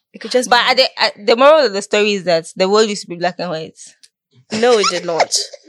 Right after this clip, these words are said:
Speaker 1: Like, I can't believe this, that, so when you were a child, you didn't capture that your eyes, you were seeing things in color.
Speaker 2: I thought with, over time, it became clear.
Speaker 1: So you thought, like, it was black and white before you were born?
Speaker 2: Before I was born. When my mother was a baby. <laughs>
Speaker 1: Also, in your head, black and white is not clear, and color is clear.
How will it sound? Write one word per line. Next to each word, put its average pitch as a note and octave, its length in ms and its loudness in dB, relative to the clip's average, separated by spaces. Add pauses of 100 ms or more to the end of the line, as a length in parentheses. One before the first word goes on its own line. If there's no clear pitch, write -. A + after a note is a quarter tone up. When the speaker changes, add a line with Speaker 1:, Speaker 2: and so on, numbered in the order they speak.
(720)
Speaker 1:
Like, G3 220 2
I A3 60 2
can't E4 260 0
believe G#3+ 320 -6
this, F#3 260 -6
that, - 240 -2
so C#4 140 0
when E4+ 180 2
you D4+ 80 4
were G#3+ 60 4
a G3+ 40 -4
child, G#3 260 2
you G#3+ 100 -14
didn't C#4+ 160 -4
capture G#3 300 0
that F3 160 -4
your F3 200 -4
eyes, F#3+ 280 -2
you G3 160 -14
were F#3 100 -2
seeing G#3+ 240 -10
things F3+ 220 -14
in C#3+ 60 -14
color. F#3+ 300 -8
Speaker 2:
I E4+ 120 2
thought C#5 260 6
with, C4+ 180 0
over C#4 200 4
time, C#4 380 2
it A#3+ 80 -8
became D4+ 320 -2
clear. G#3 460 2 (120)
Speaker 1:
So - 100 0
you A#3+ 140 -2
thought, C4+ 160 6
like, G#3+ 140 0
it F#3+ 40 -6
was F#3+ 140 -4
black G3+ 160 0
and G#3 60 -2
white F#3 120 -6
before G3+ 260 -10
you G3 100 -12
were F3 100 -4
born? F3+ 180 -12
Speaker 2:
Before D4+ 220 4
I C#4 60 4
was A#3 180 2
born. G3+ 340 -2 (240)
When C4+ 140 4
my C4 100 4
mother A3+ 280 4
was G#3+ 140 -2
a A3+ 100 2
baby. A3 320 -6
<laughs> B4+ 40 -4 (760)
Speaker 1:
Also, A#3+ 220 0
in A#3 300 -12
your A3+ 120 -2
head, A#3 220 -6
black B3 200 0
and G#3 100 -4
white G#3+ 180 -6
is G3 140 -16
not G#3 160 -12
clear, F#3 260 -6
and F3+ 100 -16
color G#3+ 240 -10
is F#3 160 -8
clear. F3 300 -10